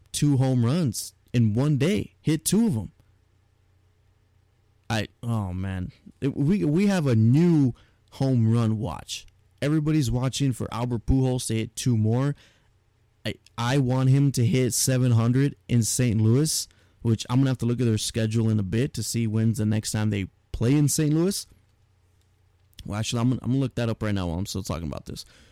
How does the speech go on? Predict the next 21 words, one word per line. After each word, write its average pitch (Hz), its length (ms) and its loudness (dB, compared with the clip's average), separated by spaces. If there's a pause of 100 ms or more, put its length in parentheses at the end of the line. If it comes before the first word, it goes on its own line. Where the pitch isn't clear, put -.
(320)
And 117 340 2
Aaron 143 260 2
Judge 123 340 0
needs 123 280 2 (180)
three - 520 0
more, 113 420 2 (320)
three 147 220 2
more 151 240 4
to 127 80 0
pass 120 360 0
Roger 113 300 -2
Maris, 107 400 -2
who's 107 220 -4
at 101 120 -4
sixty-one. 98 640 -6 (380)
He 117 160 0
needs 117 180 2
sixty-two. 139 680 -2 (280)
He's 110 220 0
at 104 100 -2
fifty-nine. 131 800 -2